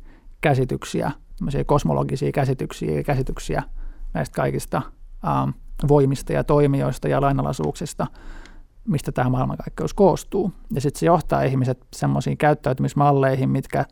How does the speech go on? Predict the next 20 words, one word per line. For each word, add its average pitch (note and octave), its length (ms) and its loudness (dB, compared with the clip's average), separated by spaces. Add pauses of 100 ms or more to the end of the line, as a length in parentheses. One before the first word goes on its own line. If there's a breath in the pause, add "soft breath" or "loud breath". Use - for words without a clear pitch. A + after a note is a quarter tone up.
(160)
taas D3 240 4
sit C#3 140 -2
niinku C#3 200 2
mun E3+ 240 8
näkökulmasta, F#3 800 2 (500)
mun D3+ 260 4
näkökulmalla C3+ 480 2
mä C3 80 0
tarkoitan C3 480 0
siis, - 400 -6 (120)
että C3+ 200 -2
mun, C3 380 0
mä C3 100 -2
pyrin C3+ 320 4
niinku B2+ 180 0
kattoo - 480 -2
sitä, - 320 -4
että C3+ 180 -2
mitä C3 220 0
asiat C3+ 300 0